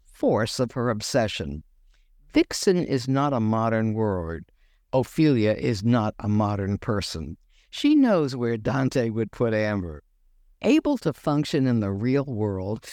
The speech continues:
Ophelia no doubt owes part of her dissociation from reality to nature, but severely maimed by the sudden withdrawal of love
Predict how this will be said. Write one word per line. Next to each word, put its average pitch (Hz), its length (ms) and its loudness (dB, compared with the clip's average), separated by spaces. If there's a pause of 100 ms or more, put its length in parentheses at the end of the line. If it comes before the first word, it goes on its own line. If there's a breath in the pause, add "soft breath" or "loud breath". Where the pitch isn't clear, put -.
(140)
Ophelia 233 600 2
no 165 320 2
doubt 160 400 0
owes 123 280 -2
part 180 400 -2
of 170 120 2
her 131 120 -2
dissociation 117 1200 0
from 110 260 2
reality 101 600 2
to - 140 0
nature, 135 540 2 (460 loud breath)
but 120 140 0
severely 202 880 0
maimed 135 680 2 (300)
by 113 140 2
the 98 160 -2
sudden 160 580 0
withdrawal 104 640 0
of 104 220 -2
love 104 360 0